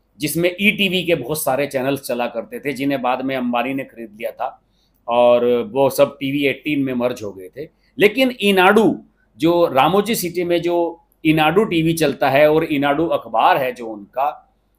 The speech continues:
तेलुगु का, उस अखबार का अच्छा खासा सर्कुलेशन है और रामोजी राव को आज भी मीडिया दिग्गज वहां का माना जाता है।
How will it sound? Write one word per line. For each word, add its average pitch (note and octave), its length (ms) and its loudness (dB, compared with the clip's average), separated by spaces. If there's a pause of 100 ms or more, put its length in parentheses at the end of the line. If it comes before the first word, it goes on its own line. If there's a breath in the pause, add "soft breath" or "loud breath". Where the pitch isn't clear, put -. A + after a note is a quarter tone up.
(120)
तेलुगु C3 360 0
का, A#2 380 -4 (520)
उस C4+ 180 2
अखबार E3+ 320 2
का A3+ 120 -2
अच्छा G#3 240 -4
खासा F#3 260 -8
सर्कुलेशन E3+ 640 -4
है - 160 -8 (500)
और G#3 160 6
रामोजी G#3 480 4
राव E3 300 2
को G3+ 100 0
आज E3+ 340 0
भी F#3 160 -4
मीडिया D#3+ 340 2
दिग्गज C3+ 400 -4
वहां A2+ 220 -8
का C3+ 140 -6
माना G2 240 -10
जाता - 420 -20
है। - 60 -20